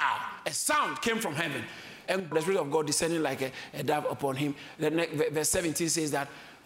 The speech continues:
and a voice came from heaven. "This is my beloved son." Who is talking?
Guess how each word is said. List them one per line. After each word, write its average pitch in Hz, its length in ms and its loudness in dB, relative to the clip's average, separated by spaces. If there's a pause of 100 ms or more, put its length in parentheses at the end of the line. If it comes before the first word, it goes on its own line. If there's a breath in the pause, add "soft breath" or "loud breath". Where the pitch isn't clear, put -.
and 185 160 -2
a 180 80 0
voice 240 300 2
came 220 160 2
from 165 180 0
heaven. 151 320 0 (680)
"This - 480 2
is 151 100 0
my 147 140 2
beloved 143 360 2
son." 110 220 0
Who 202 160 4
is 170 80 2
talking? 131 320 0